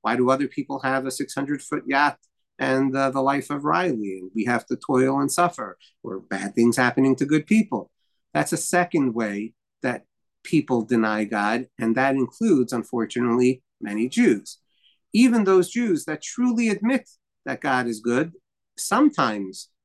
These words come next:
in some small percentage of the time, resort to denial, in that they'll say, "Okay, God is good, but, you know,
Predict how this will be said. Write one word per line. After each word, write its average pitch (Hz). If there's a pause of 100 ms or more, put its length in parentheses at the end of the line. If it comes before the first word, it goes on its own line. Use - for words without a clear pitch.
(140)
in 123
some 175
small 175
percentage 131
of 110
the 117
time, 113
resort 135 (160)
to 127
denial, 156 (480)
in 143
that 131 (360)
they'll 127
say, 123 (420)
"Okay, 160
God 135
is 131
good, 208
but, 127
you 147
know, 127